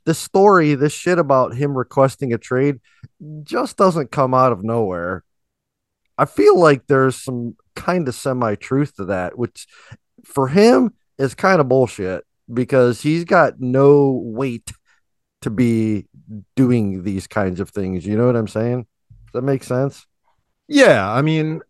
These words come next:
Speaker 2: I don't know. I don't know what to think of it, to be honest with you. It, I, I, it's one of the reasons why, I mean, you kinda joked that I don't pay attention to the offseason, but it's kind of one of the reasons why I, I kinda don't, because I, I
Speaker 1: Don't
Speaker 2: just
Speaker 1: blame
Speaker 2: think
Speaker 1: you.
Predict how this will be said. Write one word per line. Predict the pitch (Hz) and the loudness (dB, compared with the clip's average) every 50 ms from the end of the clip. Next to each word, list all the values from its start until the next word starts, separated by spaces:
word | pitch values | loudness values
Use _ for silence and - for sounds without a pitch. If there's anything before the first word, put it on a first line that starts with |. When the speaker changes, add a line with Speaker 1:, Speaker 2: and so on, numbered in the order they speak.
| _ _ _ | _ _ _
Speaker 2:
I | 226 240 | 2 4
don't | 220 175 135 117 | 4 4 4 6
know. | 120 113 110 110 110 104 120 - _ _ _ _ _ | 4 4 4 4 2 0 -2 -8 _ _ _ _ _
I | 202 214 | 0 2
don't | 190 147 127 | 2 2 2
know | 117 110 | 2 0
what | 107 107 104 - | 0 -2 -4 -6
to | 117 107 | -12 -12
think | - 120 113 98 | -8 -8 -6 -6
of | 117 107 | -6 -6
it, | 113 101 - 104 | -6 -6 -6 -8
to | |
be | 92 110 | -6 -4
honest | 107 110 110 107 107 - - 113 | -2 -2 -2 -2 -2 -6 -4 -4
with | 110 104 | -2 0
you. | 107 110 117 | 0 0 0
It, | 123 131 131 - _ - - _ | 0 -2 -6 -8 _ -20 -8 _
I, | 143 175 - - | -2 -2 -2 -2
I, | - 156 185 | -2 0 0
it's | 180 - - - - 190 180 151 - - | 0 0 -4 -6 -2 0 0 0 0 -2
one | 165 202 208 208 | -2 0 0 0
of | 180 | 0
the | 165 | 2
reasons | 147 151 151 139 117 135 127 101 | 2 2 2 2 0 -2 -4 -2
why, | 104 117 123 123 120 117 | 2 2 4 4 4 2
I | 113 | 2
mean, | 113 110 107 | -2 -4 -6
you | 107 104 | -8 -6
kinda | - 127 123 113 107 98 | -4 -4 -4 -4 -4 -8
joked | 90 - 113 113 113 110 95 - | -8 -2 0 2 2 2 0 -2
that | 110 104 | -4 -2
I | 98 101 | -2 -2
don't | 95 104 107 95 | -2 -4 -6 -6
pay | - 107 107 101 | -4 -4 -4 -4
attention | 95 - - 107 107 98 - - 107 | -4 -4 -6 -6 -6 -6 -8 -8 -8
to | 98 95 | -8 -8
the | 92 95 | -6 -4
offseason, | 95 101 107 113 107 - - - 98 90 85 92 92 | -2 0 0 0 -2 -2 -6 -8 -8 -10 -10 -10 -10
but | 92 95 | -8 -6
it's | 98 92 - | -8 -8 -8
kind | - 170 185 170 | -6 -6 -2 -2
of | 135 107 | 0 0
one | 110 123 120 | 2 0 0
of | 110 | 0
the | 98 95 | -2 -2
reasons | 98 107 107 92 101 98 87 | -4 -4 -6 -6 -6 -8 -8
why | 85 90 98 101 98 92 92 | -6 -4 -2 -2 -2 -2 -4
I, | 90 - - - | -6 -8 -12 -14
I | 95 95 | -14 -14
kinda | - - 113 127 117 85 | -10 -8 -6 -6 -6 -8
don't, | 71 - - 95 98 107 104 85 80 - - _ | -10 -10 -10 -8 -6 -6 -8 -10 -14 -20 -20 _
because | _ 98 - - 101 101 98 101 92 - - - _ - _ - - _ _ _ _ _ _ _ _ _ - | _ -14 -10 -8 -6 -6 -4 -4 -6 -8 -10 -12 _ -20 _ -20 -20 _ _ _ _ _ _ _ _ _ -4
I, | - - - | -4 -4 -2
I | - - 147 | 0 2 2
Speaker 1:
Don't | 165 | 4
Speaker 2:
just | 170 170 | 4 4
Speaker 1:
blame | 143 123 117 | 4 2 2
Speaker 2:
think | 110 104 101 - | 0 -2 -2 -4
Speaker 1:
you. | _ | _